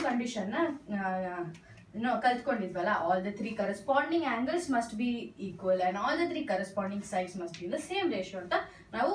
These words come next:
ಫಸ್ಟ್ ಸಿಮಿಲಾರಿಟಿ ಫಸ್ಟ್ ಕ್ಲಾಸ್ ಅಲ್ಲಿ ಕಲ್ತ್ಕೊಂಡಿದ್ವಿ. So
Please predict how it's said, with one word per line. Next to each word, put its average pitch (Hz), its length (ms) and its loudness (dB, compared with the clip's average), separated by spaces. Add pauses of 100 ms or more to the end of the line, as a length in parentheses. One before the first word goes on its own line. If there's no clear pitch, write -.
ಫಸ್ಟ್ - 400 -2 (280)
ಸಿಮಿಲಾರಿಟಿ 269 520 2
ಫಸ್ಟ್ 214 220 -6
ಕ್ಲಾಸ್ 196 200 -2
ಅಲ್ಲಿ 277 140 0
ಕಲ್ತ್ಕೊಂಡಿದ್ವಿ. 160 640 -6 (520)
So 381 80 2